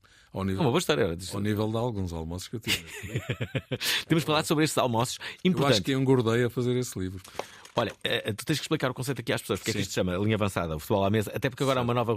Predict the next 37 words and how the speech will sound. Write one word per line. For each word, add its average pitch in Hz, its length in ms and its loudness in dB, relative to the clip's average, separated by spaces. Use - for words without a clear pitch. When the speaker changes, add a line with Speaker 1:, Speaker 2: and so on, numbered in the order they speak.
Speaker 2:
ru-, - 120 -6
eh, 101 200 2
ru-, 92 300 -8
eh, 90 400 -2
rubrica 113 320 0
que 113 160 0
é, 98 160 2
eh, 98 240 0
comida 143 280 4
avançada, 110 540 -2
não 104 160 0
é? 107 100 2
Eh, 101 360 2
em 120 80 0
que 135 80 0
à - 40 -2
sexta-feira 123 560 -2
tu 170 120 6
Speaker 1:
Cozinha, 131 400 2
cozinha - 20 -16
Speaker 2:
cozinha 160 380 2
Speaker 1:
avançada. 110 380 -2
Speaker 2:
avançada, - 40 -2
não 92 80 0
era 98 120 0
da 98 80 -2
comida 95 180 -2
avançada. 82 300 -4
Co-, - 100 -6
a 117 140 -4
cozinha 120 220 -2
avançada, 107 380 -2
em 104 60 -2
que 113 60 -2
tu 139 60 2
à 127 60 2
sexta-feira 120 400 -2